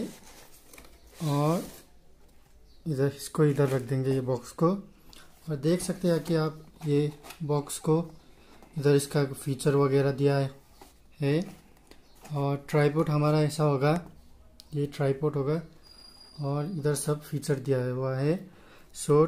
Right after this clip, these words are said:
ट्राइपॉड को खोल के देखते हैं कैसा है ये। ये है हमारा मोबाइल होल्डर।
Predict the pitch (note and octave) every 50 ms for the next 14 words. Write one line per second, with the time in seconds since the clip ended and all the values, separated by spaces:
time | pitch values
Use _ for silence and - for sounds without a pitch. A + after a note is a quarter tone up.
0 | D#3+ - - D3 C#3+ C#3 C#3 C#3+ C#3 - - D#3 D#3 D#3 - C#3+ C3+ C3 C3 -
1 | D3 B2+ C#3 C#3 C3+ - - D3 C3+ C#3 D3 E3+ F3+ F3 - - C#3 A#2+ - D3+
2 | C3+ B2 A#2 A2+ A2+ A2+ A2 - - - - - - - - - - - - -
3 | - - - - - - _ - - - - - - - - - - - _ -
4 | - - - - - - - - - - _ _ _ _ _ - - - - -
5 | - _ - - - - - - - - - - - - - - - - - -
6 | - - - - - - - - - - - - - - - - - - - -
7 | - - - - _ - - C#3+ C#3+ D3 D#3+ E3 D#3+ D#3+ D3+ D3 C#3+ D3 C#3+ D3+
8 | D#3 F3 G3 G3 - - - - - - - - - - C#3+ C#3 C#3 C#3 D3 D3+
9 | D#3+ F3 E3+ D3 - D3 C3 C3 B2 A2+ B2 A#2